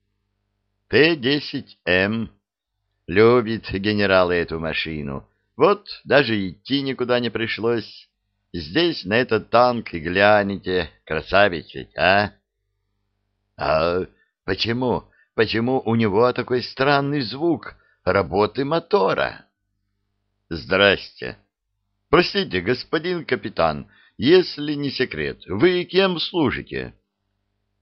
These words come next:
Штабной аналитик, машинально ответил Морган. И ничего не знаете об истинной цели вашего похода? Рогозин посмотрел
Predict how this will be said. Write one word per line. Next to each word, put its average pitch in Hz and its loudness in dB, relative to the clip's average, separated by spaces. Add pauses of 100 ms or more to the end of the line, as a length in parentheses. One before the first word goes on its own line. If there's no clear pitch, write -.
(240)
Штабной 92 -2
аналитик, 117 -4 (520)
машинально 98 2
ответил 95 -2
Морган. 104 0 (920)
И 95 -4
ничего 107 -2
не 127 -4
знаете 107 -2 (280)
об 101 2
истинной 123 -2
цели 131 0
вашего 110 0
похода? 127 -2 (1000)
Рогозин 113 6
посмотрел 113 0